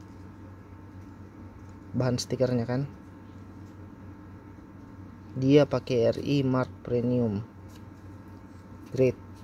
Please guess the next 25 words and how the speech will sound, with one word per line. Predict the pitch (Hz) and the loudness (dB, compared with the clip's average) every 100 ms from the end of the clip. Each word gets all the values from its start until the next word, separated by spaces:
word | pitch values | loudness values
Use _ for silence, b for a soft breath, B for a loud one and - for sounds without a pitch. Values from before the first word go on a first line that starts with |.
| - | -2
Premium | 120 120 117 | 2 4 4
Grade. | 120 127 123 123 | 6 6 6 6
Jadi | 123 135 | 6 6
dia, | 127 131 135 139 135 | 8 10 10 8 6
eh, | - 113 113 117 | 2 2 2 0
stiker | - - 120 127 123 | -2 -4 0 0 4
dari | 120 120 117 113 - B B B | 4 4 4 2 -2 B B B
Mark | 120 120 - | 0 0 2
Premium | 123 120 120 117 117 | 2 4 4 4 4
Grade | 120 147 - - - - | 6 6 2 -14 -8 2
merek | 127 127 143 - - - - | 6 8 6 4 -14 -16 -8
Ritrama. | - 139 135 - - 127 127 113 110 B B B | 2 2 2 -4 2 4 4 0 -2 B B B
Jadi | - 143 175 | 4 8 8
stiker | - 135 135 | 6 4 6
ori | 131 135 135 127 | 8 8 6 4
Jupiter | 123 127 120 | 0 0 0
set | - 127 | 2 0
itu | 107 - | 0 -4
kenapa | - 127 117 | 0 0 0
bisa | 113 117 113 | -2 -2 -2
tahan? | 117 131 139 135 | 0 2 2 2
Karena | 120 135 | 2 4
dia | 127 123 | 4 4
pakai | - 107 113 - | 2 0 0 2
ini | 117 | 2